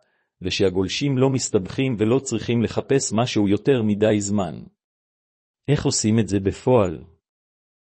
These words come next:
הגענו לתכלס, איך לבצע את הפעולות האלה. חשוב להבין שקידום אתרים הוא עולם שלם של תוכן מקצועי שמתעדכן בקצב מהיר מאוד.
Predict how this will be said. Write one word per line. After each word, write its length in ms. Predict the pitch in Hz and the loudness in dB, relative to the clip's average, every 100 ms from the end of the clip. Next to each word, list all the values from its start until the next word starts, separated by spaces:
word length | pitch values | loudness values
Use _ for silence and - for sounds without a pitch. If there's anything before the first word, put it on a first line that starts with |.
| _ _ 104 | _ _ -4
הגענו 360 | 92 147 160 | 2 4 4
לתכלס, 720 | 113 - - 95 76 - - - _ - | 2 0 -4 -4 -4 -8 -14 -20 _ -4
איך 180 | 139 151 | 0 0
לבצע 400 | 120 113 151 147 | 0 2 4 4
את 120 | 117 | 2
הפעולות 480 | - 110 113 139 151 | 0 2 4 2 2
האלה. 300 | 98 85 69 - _ _ _ _ _ _ _ _ _ | 0 0 -6 -14 _ _ _ _ _ _ _ _ _
חשוב 400 | - 120 - 196 | -4 -2 2 2
להבין 400 | 165 98 98 120 | 4 2 2 0
שקידום 480 | 107 92 - 101 120 | 0 -6 -4 -2 0
אתרים 360 | 107 104 123 131 | 0 0 2 2
הוא 120 | 104 | 2
עולם 280 | 98 120 120 | 4 4 2
שלם 360 | - 107 123 | 0 2 0
של 180 | 123 104 | -2 -6
תוכן 440 | 95 143 - 101 107 | 2 2 2 0 0
מקצועי 520 | 107 - 107 120 131 | -4 -2 0 0 0
שמתעדכן 800 | - 107 98 98 95 - 147 147 | -2 -2 -2 -4 -2 -2 0 0
בקצב 500 | 104 - 135 139 113 | -2 -2 0 -2 0
מהיר 360 | 113 123 143 | 0 0 -2
מאוד. 460 | 139 113 92 - 85 | -2 -4 -6 -10 -14